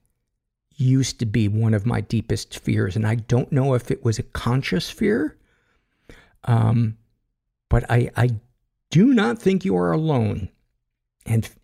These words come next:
and feeling that one. And I think if you look at social media, isn't that what it really is? Is we just want to say,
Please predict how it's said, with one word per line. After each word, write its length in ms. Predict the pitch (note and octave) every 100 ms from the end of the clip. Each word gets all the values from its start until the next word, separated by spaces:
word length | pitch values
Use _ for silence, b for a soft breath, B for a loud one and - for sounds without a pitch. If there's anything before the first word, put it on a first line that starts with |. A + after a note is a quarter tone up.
| -
and 160 | A#2 A2
feeling 400 | - B2 C#3 G#2+
that 240 | G#2+ A#2
one. 280 | G#2 G#2+ A2
And 120 | A2+
I 80 | C#3
think 400 | - F#3 F#3 - _
if 160 | - -
you 60 | D3
look 200 | D3+ C3+
at 80 |
social 400 | - D3 C#3 -
media, 480 | A2+ C3+ C#3 D#3+ B2 -
isn't 260 | C3 G3+
that 260 | D#3 E3 -
what 100 | F3
it 160 | F#3
really 420 | C#3+ C#3 D#3+ E3 D3
is? 280 | E3+ D#3
Is 220 | D3 B2+ -
we 100 | -
just 240 | D#2+ -
want 140 | D2+
to 60 | D2
say, 360 | - D2+ C#2+